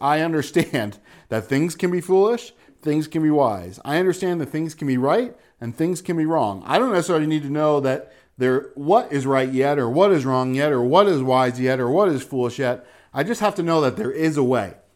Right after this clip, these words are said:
And what did Jesus say about the way? He said, well, first of all, that he is the way, the truth, and the life, right? That the real wisest way is to follow God,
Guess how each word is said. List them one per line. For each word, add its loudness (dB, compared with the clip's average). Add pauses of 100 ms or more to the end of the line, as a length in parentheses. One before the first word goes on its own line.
(380)
And -8
what 0
did -4
Jesus -2
say -2
about -6
the -12
way? -14 (720)
He -6
said, -2
well, -2
first 0
of -6
all, -2
that -6
he -6
is -4
the -2
way, -4
the -6
truth, -8
and -12
the -10
life, -10
right? -6 (260)
That -4
the -2
real 8
wisest 2
way 0
is -4
to -8
follow -4
God, -6